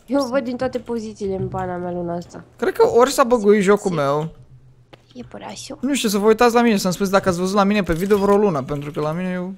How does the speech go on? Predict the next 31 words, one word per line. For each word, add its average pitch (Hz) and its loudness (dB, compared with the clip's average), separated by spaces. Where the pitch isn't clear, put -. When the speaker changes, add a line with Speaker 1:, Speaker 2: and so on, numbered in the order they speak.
Speaker 2:
cel - -10
puțin 180 -6
nu 180 -4
văd. 143 -6
Cred 220 -4
că - -2
jocul 320 -4
meu 202 0
e 185 2
băguit. 135 -4
Speaker 1:
Și - -4
de 190 0
aici 208 0
o 196 -4
văd. 190 -8
Speaker 2:
Păi 240 -4
da, 247 8
dacă 180 6
tu 214 0
o 202 2
vezi 208 2
în 196 0
toate 202 0
pozițiile, 202 0
nu 202 2
văd 196 0
nicio 196 -2
poziție. 185 -4
Speaker 1:
E 214 -2
cerul 233 0
negru? 220 0